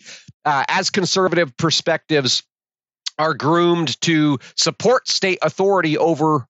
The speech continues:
local policies. This is going to play directly into the implementation of global policies, specifically the Sustainable Development Goals, the E S G, and Ag-, Agenda twenty thirty. Friends, mark my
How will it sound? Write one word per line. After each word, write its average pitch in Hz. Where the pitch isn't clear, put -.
local 139
policies. 110
This 175
is 214
going 180
to 180
play 170
directly 160
into 160
the 131
implementation 143
of 117
global 180
policies, 135
specifically 202
the 151
Sustainable 180
Development 165
Goals, 151
the 165
E 170
S 156
G, 156
and 139
Ag-, -
Agenda 151
twenty 147
thirty. 127
Friends, 160
mark 190
my 160